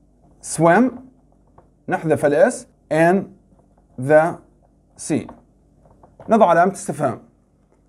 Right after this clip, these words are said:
نفس الجملة نلاحظ subject he، verb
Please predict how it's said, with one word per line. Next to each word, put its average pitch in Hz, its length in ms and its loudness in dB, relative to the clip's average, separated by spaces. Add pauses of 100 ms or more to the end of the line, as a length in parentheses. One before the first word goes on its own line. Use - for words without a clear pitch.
(260)
نفس - 200 0
الجملة 190 240 2
نلاحظ 165 380 0 (560)
subject 196 400 4 (440)
he، 156 320 -4 (1900)
verb 160 340 6